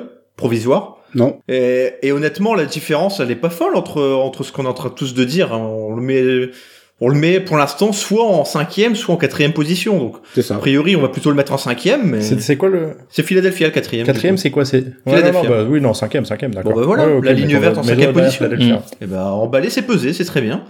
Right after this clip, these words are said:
Speaker 1: On va enchaîner. On va enchaîner avec un autre film qui s'appelle Seul au monde, qui est sorti en deux mille. C'est Fred qui veut nous en parler.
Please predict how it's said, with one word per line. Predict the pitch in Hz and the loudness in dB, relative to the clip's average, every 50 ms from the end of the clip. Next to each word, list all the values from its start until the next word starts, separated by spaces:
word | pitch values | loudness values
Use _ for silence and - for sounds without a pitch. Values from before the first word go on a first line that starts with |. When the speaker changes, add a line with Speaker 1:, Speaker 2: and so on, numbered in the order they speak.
| - - - - _ _ _ _ _ _ | -20 -20 -20 -20 _ _ _ _ _ _
Speaker 1:
On | - 170 | 0 2
va | 202 254 | 2 2
enchaîner. | 262 - 226 180 139 135 196 320 349 349 359 - - _ _ - - - | 2 2 0 0 0 0 -2 -4 -6 -10 -12 -14 -20 _ _ -20 -10 -6
On | 151 | -2
va | 147 | 0
enchaîner | 156 156 - 196 185 208 | 0 0 0 0 2 2
avec | 196 156 - - | 2 0 0 0
un | 156 156 175 | 0 0 0
autre | - - - - 170 | 0 -2 -2 -2 -2
film | 175 - - 151 165 233 330 330 302 262 220 | -2 -4 -6 -4 -2 -2 -2 -2 -4 -6 -6
qui | - - | -8 -6
s'appelle | - 165 143 - 143 139 | -4 -6 -2 -2 -4 -4
Seul | - - 294 302 254 | -2 -2 0 0 2
au | 226 185 | 2 2
monde, | 151 135 143 196 302 349 330 330 - - | 0 0 -2 -2 -2 0 -2 -2 -2 -2
qui | - 160 | -6 -6
est | 135 | -4
sorti | - 156 - - - 185 | -4 -6 -8 -4 -2 -2
en | 156 | -2
deux | 135 110 131 220 214 | -2 -2 0 0 2
mille. | 165 170 240 | 2 0 0
C'est | 247 - 254 | -2 -4 -4
Fred | - - - 262 277 269 | -4 -2 -2 -2 -2 -2
qui | - 185 | -4 -4
veut | 156 151 | -4 -2
nous | 139 127 | -2 -2
en | 127 120 | -4 -2
parler. | - 120 113 107 120 202 | 0 0 0 0 -2 -4